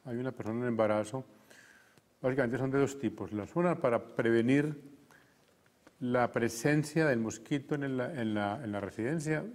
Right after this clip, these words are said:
y realmente, pues, el hecho de tener una obra inconclusa de, de, de, de acueducto, de arreglo de aceras o cosas de estas en la, en la, en la periferia, eventualmente puede ser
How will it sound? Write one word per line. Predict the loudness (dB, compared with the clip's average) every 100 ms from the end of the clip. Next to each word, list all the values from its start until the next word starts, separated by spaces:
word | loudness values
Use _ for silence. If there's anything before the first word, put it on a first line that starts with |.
| -6
y | -4
realmente, | -4 -4 -2 0
pues, | 0
el | 0 0
hecho | 0 2
de | 2
tener | 2 0 0
una | -2 0 0 -2 -6 -16 -20 -20 -20 _
obra | 2 2 2 0
inconclusa | 0 0 -2 -2 -2 2 2 2 0 2 2 4 2
de, | 2 2 2
de, | 2 0
de, | 0 -2 -2
de | -2 -6 -2 -2 -2
acueducto, | -4 -2 0 2 0 -2 0
de | 2 0 -4 -16 -20 -20 _ -10
arreglo | -4 -2 0 2
de | 2 2 -2 -8 -18 -20 -16
aceras | -6 -2 0 0 -4 -10
o | -8
cosas | -6 -4
de | -4
estas | -4 -2
en | 0
la, | 0 0 -2
en | -2
la, | -2 -4
en | -6
la | -6
periferia, | -4 -2 0 0 0
eventualmente | 0 0 2 2 2 0 0 -4
puede | 0 0 0
ser | 0 0